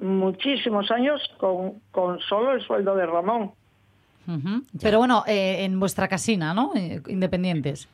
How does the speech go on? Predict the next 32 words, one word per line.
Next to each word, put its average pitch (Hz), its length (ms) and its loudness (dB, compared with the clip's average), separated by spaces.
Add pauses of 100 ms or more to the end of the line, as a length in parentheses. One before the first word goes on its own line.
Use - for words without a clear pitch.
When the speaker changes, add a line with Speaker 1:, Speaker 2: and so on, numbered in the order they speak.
(260)
Speaker 1:
Teníamos, 208 540 2
sí, 226 80 0 (160)
sí, 202 160 2
nuestra 175 200 -2 (120)
Speaker 2:
Vale. 131 140 -2
Speaker 1:
casa 175 1120 -2
independientes 165 1000 0
también, 233 520 0 (320)
porque 190 460 0
nos 180 260 -2
ayudaron 180 560 2
la 233 100 0
familia 170 360 0
de 160 40 0
Ramón, 185 480 -2
en 160 60 -6
un 165 160 -6
piso 175 340 -2
de 170 60 2
la 165 100 0
familia. 208 540 -2 (480)
Porque, 175 200 2
Speaker 2:
Claro. 170 360 2
Speaker 1:
bueno, 214 240 0
pero 196 160 0
en 190 60 0
aquella 220 260 0
época 277 260 -2
estaba 196 380 0
más 202 240 -2
fácil, 196 440 -2 (440)
eh, 180 420 2